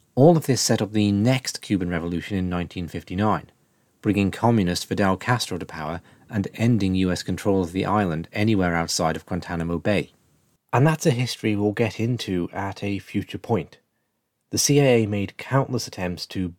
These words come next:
bump Castro off and regain the islands, all of which failed. These included working with mafia hitmen,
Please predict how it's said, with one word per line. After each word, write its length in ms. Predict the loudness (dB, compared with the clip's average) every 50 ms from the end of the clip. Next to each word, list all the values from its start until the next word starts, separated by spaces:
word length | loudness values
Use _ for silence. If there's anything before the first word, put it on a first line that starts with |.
| _
bump 320 | 0 2 2 2 0 -6 -8
Castro 460 | -6 -4 -4 -4 -4 -4 -2 -2 -2
off 380 | 0 -2 -2 -2 -2 -4 -6 _ -12
and 340 | -10 -8 -6 -6 -8 -8 -8
regain 560 | -6 -6 -8 -6 -4 -2 -2 -2 -2 -2 -4
the 120 | -4 -2 -2
islands, 540 | -2 -2 -2 -4 -8 -14 -16 -16 -16 -16 _ _ _ _ _ _ _ _ 0
all 240 | 2 4 4 4
of 140 | 4 0 -4
which 200 | -6 -6 -6 -6
failed. 420 | -4 -2 0 0 0 -2 -6 -12 _ _ _ _ _ _ _ _ _ _ _ _ _ _ _ _
These 200 | 2 2 4 4
included 480 | 2 -2 -4 -4 -4 -2 -2 -2 -2 -2
working 480 | 0 0 2 2 0 0 -4 -4 -2
with 300 | 0 -2 -2 -2 -4 -8
mafia 440 | -6 -4 -4 -4 -4 -4 -2 -2 -2
hitmen, 460 | -2 -4 -6 -4 -2 0 0 0 -2